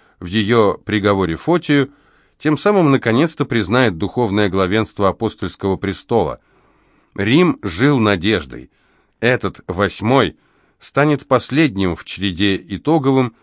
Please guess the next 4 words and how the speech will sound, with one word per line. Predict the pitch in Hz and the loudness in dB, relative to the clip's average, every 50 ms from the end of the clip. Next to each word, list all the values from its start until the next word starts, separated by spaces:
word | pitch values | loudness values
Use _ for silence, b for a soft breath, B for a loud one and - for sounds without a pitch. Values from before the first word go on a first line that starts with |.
| b b b b b b b | b b b b b b b
всё | b - - - - 143 160 160 | b -18 -10 -2 2 4 4 4
и | - - 107 95 | 2 0 -4 -6
вся | - - - 117 127 131 101 | -6 -4 0 2 2 2 2
завершающим. | 87 104 101 98 82 - - 107 95 82 71 67 - - - - - - | 0 -2 -4 -4 -4 -4 0 0 0 0 0 -4 -12 -12 -12 -12 -14 -18